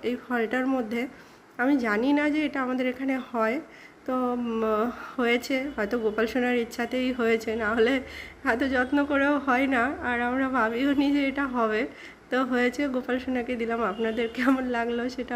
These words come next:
অবশ্যই জানাবেন, আপনাদেরও বাড়িতে হয় কি না সেটা জানাবেন। অনেকের তো অনেক বড় বড় ছাদ থাকে, বাগান করেন আপনারা, সবার সব রকম পরিস্থিতি থাকে না,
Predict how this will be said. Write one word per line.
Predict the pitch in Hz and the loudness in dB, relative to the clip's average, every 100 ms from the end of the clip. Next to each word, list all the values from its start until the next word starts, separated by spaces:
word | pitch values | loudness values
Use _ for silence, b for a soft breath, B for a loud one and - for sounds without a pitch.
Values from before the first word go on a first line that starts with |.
| 233 | -4
অবশ্যই | 254 254 294 285 | -4 -2 0 2
জানাবেন, | 233 214 220 220 247 B B B | 2 2 2 0 -4 B B B
আপনাদেরও | 220 220 277 285 311 359 | 0 2 2 4 4 4
বাড়িতে | 330 277 277 302 | 4 2 2 0
হয় | 294 277 254 | -2 0 -2
কি | 254 285 | -2 -2
না | 277 | -2
সেটা | 285 277 269 | -2 -4 -4
জানাবেন। | 262 233 233 226 240 311 B B - - | 0 0 0 0 -2 -4 B B -10 -4
অনেকের | 240 254 285 277 | -2 -2 -6 -4
তো | 285 269 | -2 0
অনেক | 254 254 | 0 2
বড় | 240 226 | 2 2
বড় | 220 220 | 2 0
ছাদ | 240 - 226 - | -2 -4 -6 -8
থাকে, | 233 214 214 | -10 -6 -4
বাগান | 214 196 214 | -2 -2 -4
করেন | 214 214 208 | -4 -4 -2
আপনারা, | 208 196 220 208 226 269 B B - - - 254 | -2 -4 -4 -4 -4 -8 B B -18 -14 -6 -4
সবার | 262 240 247 277 - - - | 0 0 2 0 -4 -12 -10
সব | - 269 254 | -4 0 2
রকম | 285 | 2
পরিস্থিতি | 277 240 254 254 277 | 2 0 0 -2 0
থাকে | 269 254 | 0 -2
না, | 254 | -2